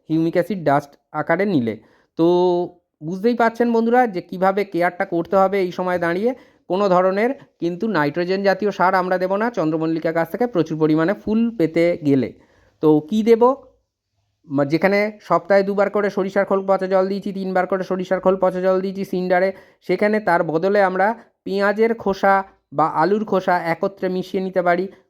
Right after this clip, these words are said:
কলার খোসা নিতে পারি। এইগুলোয় কিন্তু ভরপুর পরিমাণে পটাশিয়াম আছে, জৈব পটাশিয়াম। সেই জৈব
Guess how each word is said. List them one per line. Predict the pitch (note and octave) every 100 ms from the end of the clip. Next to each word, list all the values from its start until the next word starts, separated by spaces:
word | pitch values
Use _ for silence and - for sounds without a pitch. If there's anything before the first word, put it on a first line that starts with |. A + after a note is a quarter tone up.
| -
কলার | D#3+ G3 G#3+
খোসা | A3+ A3 G#3+ G#3
নিতে | G3+ F#3 F#3+
পারি। | F#3 F#3+ G#3 - _ _
এইগুলোয় | D#3 F#3+ A3+ A#3 A#3 A#3
কিন্তু | A#3+ G3+ G3+ A#3+ B3+
ভরপুর | C#3+ D#3+ E3 D#3+ A3
পরিমাণে | G#3+ G#3+ G#3+ G#3 G#3
পটাশিয়াম | F#3 E3 F#3 - G3 G3
আছে, | G3 G3
জৈব | E3+ F3+ F#3
পটাশিয়াম। | F#3 F3 F3 F#3 F#3 G3+ - _
সেই | - F#3+ A3
জৈব | G3 G3